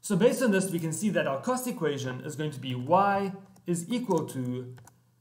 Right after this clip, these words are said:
three comma three zero four six eight seven five x plus rand seven oh five, comma oh seven eight one two five,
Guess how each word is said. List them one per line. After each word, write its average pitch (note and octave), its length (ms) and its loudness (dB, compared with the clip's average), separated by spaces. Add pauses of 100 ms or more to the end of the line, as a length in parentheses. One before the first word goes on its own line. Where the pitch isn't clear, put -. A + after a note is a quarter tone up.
three A#3+ 340 -2
comma E3 520 -2
three G#3 640 -2
zero D3+ 460 0
four F3+ 640 0 (520)
six - 500 -6
eight E3 360 -4 (160)
seven C#3+ 420 -2
five A#2+ 400 0 (420)
x - 540 -4 (1080)
plus F#3+ 580 0 (300)
rand C#3+ 400 -2 (280)
seven G#3 340 0
oh D3+ 160 4
five, C3+ 480 2 (440)
comma C3+ 380 -4
oh G3+ 160 2
seven B2+ 540 -4
eight C3+ 420 -12 (400)
one A#2+ 260 -4
two B2+ 140 -8
five, C3+ 380 -2